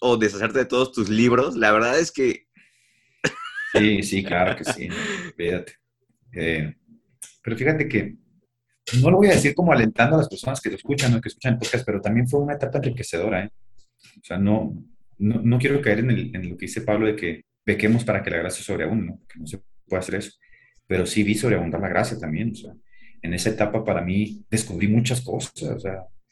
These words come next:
Speaker 2: me, me percaté de muchas cosas que no podía ver dentro de la institución. Y muy probablemente mucha gente hoy se encuentra así. La gran diferencia entre ellos y yo es que yo lo hice público. Yo, yo pude haber bien, o sea, bien pude haber, este, mantenido mi perfil, perfil bajo dentro de la institución.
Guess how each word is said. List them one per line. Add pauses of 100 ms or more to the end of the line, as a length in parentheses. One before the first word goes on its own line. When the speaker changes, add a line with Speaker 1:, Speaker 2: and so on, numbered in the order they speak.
(600)
Speaker 2:
me,
me
percaté
de
muchas
cosas
que
no
podía
ver
dentro
de
la
institución. (500)
Y
muy
probablemente
mucha
gente
hoy
se
encuentra
así. (420)
La
gran
diferencia
entre
ellos
y
yo
es
que
yo
lo
hice
público. (540)
Yo, (160)
yo
pude
haber
bien, (120)
o
sea,
bien
pude
haber,
este,
mantenido
mi
perfil,
perfil
bajo
dentro
de
la
institución.